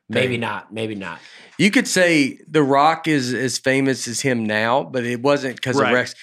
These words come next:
Speaker 2: Hulk Hogan was the, the most mainstream. I mean, he was, it, it was, uh,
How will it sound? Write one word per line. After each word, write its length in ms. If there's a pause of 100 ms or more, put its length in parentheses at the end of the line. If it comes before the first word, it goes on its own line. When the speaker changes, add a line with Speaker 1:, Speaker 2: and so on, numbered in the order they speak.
(220)
Speaker 2:
Hulk 220
Hogan 520 (360)
was 460
the, 420 (260)
the 240
most 380
mainstream. 960 (160)
I 80
mean, 120
he 200
was, 300
it, 280
it 120
was, 500 (260)
uh, 600